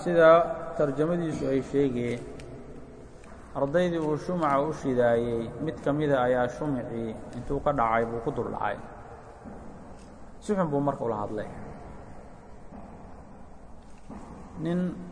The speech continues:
xoogaa weynna wuu ahaa. Ninka sidaa ula hadlaana nin arday ahoo, ardayda ka mid ahoo jaamacadda dhigta buu ahaa.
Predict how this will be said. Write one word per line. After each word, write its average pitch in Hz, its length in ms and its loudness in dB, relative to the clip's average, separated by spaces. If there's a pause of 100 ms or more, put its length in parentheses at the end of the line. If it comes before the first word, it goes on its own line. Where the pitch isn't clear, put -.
(120)
xoogaa 151 240 6
weynna 151 400 6
wuu 110 160 0
ahaa. 107 320 0 (640)
Ninka 160 240 -4
sidaa 151 320 4
ula 139 160 6
hadlaana 123 480 2
nin 143 220 0
arday 135 340 0
ahoo, 117 560 -4
ardayda 127 320 -2
ka 127 160 -4
mid 131 80 0
ahoo 120 160 -2
jaamacadda 120 400 0
dhigta 110 220 -6
buu 101 180 -6
ahaa. 95 160 -10